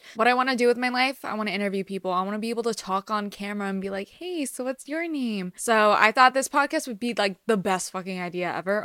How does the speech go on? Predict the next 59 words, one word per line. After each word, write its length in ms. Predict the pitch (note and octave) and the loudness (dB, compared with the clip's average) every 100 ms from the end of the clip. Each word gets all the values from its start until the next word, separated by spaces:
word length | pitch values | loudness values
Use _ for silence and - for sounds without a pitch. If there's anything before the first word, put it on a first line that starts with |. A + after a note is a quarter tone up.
| G3+ | 2
Oop. 180 | F4+ G#4 _ - | 4 2 _ -6
I 140 | F#3 F#3+ | 0 0
don't 140 | G3+ | 0
know 80 | F#3 | -6
if 80 | F#3 | -6
I 120 | E3 | -10
should 240 | - - - | -12 -14 -12
cuss 260 | D#3+ - | -10 -12
in 140 | E3 D#3+ | -12 -16
these. 240 | F#3+ F#3+ | -16 -12
My 100 | F#3 | -8
mom 180 | F#3+ G3 | -6 -6
told 220 | F#3+ F#3 | -6 -8
me 140 | F3+ D#3+ | -6 -8
I 80 | |
shouldn't, 380 | E3 F3 D#3+ D#3 | -10 -12 -12 -12
but 180 | E3 D#3+ | -8 -4
I 160 | D3+ D#3 | -4 -6
just 240 | - - | -12 -14
did, 220 | - - | -16 -16
so. 160 | - - _ | -16 -16 _
With 180 | G3+ E4+ | -2 -2
these 220 | A4 A4 | -2 -2
videos, 520 | A3 A#3 A#3+ B3 B3+ F#3+ | 0 2 2 2 0 -2
I 60 | |
just 180 | G#3+ A3+ | -4 -4
wanna 140 | C#4 | -6
make 200 | C4 B3 | -6 -8
people 260 | - G#3+ A#3 | -10 -10 -10
feel 240 | A#3 A3+ | -4 -2
less 240 | F3+ F3+ - | -2 -2 -2
alone, 420 | F#3 F3 F3+ G3 | -2 -2 -4 -6
'cause 160 | G#3 F#3 | -4 -4
I 80 | |
know 140 | F#3 G#3+ | -4 -4
how 120 | C4+ | -6
lonely 400 | F#3+ E3+ F3+ G3+ | -6 -6 -6 -4
life 240 | F3+ F3+ | -2 -4
gets. 460 | - E3+ G#3 - - - - - | -2 -2 -2 -6 -18 -20 -16 -2
I've 120 | B3 | -2
been 100 | A#3+ | 0
feeling 260 | C4 A3 | -4 -2
very 280 | G3 G#3+ G3 | 2 2 2
lonely 320 | F3+ F#3 F#3 | -2 -6 -8
recently. 640 | F#3 F3+ F3+ G3 E3+ F#3 F#3 | -6 -6 -8 -10 -10 -8 -6
Um, 400 | - F#3 F3+ F3+ | -4 -4 -4 -4
I've 160 | F3 F3 | -6 -6
been 180 | F#3+ | -8
going 200 | F3+ F3+ | -6 -8
to 80 | F3 | -8
a 40 | F#3 | -10
school 360 | - A3 A#3+ | -4 -2 -2
where 580 | A3 F3+ F3 E3+ E3+ F3+ | -4 -4 -2 -2 -4 -4
none 160 | G3+ G#3 | -4 -2
of 60 | |
my 140 | A3+ A3 | 0 2
best 180 | C4 - | 2 0
friends 240 | D4 A#3 | -4 -2
went 240 | G#3 D#3+ | -2 -4